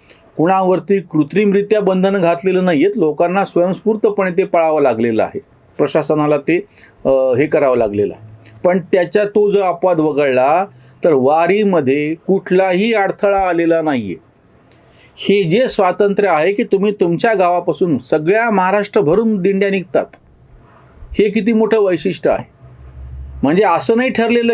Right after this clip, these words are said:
की फक्त ती आळंदीहून निघाली पाहिजे, देहून निघाली पाहिजे. मी ज्या ठिकाणा बसून हा व्हिडिओ करतो आहे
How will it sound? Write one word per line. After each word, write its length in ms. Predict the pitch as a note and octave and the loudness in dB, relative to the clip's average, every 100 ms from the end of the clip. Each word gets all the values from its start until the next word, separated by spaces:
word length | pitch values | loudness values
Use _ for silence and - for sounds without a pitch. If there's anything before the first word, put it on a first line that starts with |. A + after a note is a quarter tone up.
| G#3 | 0
की 80 | G3+ | 0
फक्त 220 | F#3+ - A3 | 0 0 -2
ती 160 | A3 | 0
आळंदीहून 480 | G3+ F3 G3+ G#3+ G#3+ | 2 2 2 0 2
निघाली 320 | G3+ G3+ G#3 | 0 0 -2
पाहिजे, 320 | G3+ F#3+ G3 | 0 0 2
देहून 420 | G3 F3+ G3 G3+ F#3+ | 0 0 0 0 0
निघाली 300 | F3+ F3 E3+ | 0 0 0
पाहिजे. 340 | D3+ B2 A2+ | 0 0 0
मी 220 | D3 G3+ | 0 0
ज्या 200 | F3+ G3 | 0 -2
ठिकाणा 420 | F#3+ G3+ F#3+ F#3 | 0 -2 -2 -2
बसून 400 | F#3+ E3+ - F#3+ | 0 -2 0 -2
हा 200 | F3+ F#3+ | 0 -2
व्हिडिओ 360 | F#3 E3 F3 F3+ | 0 0 0 0
करतो 340 | F3+ D#3+ D#3+ | -2 -2 0
आहे 280 | E3+ E3 D3+ | 0 0 -2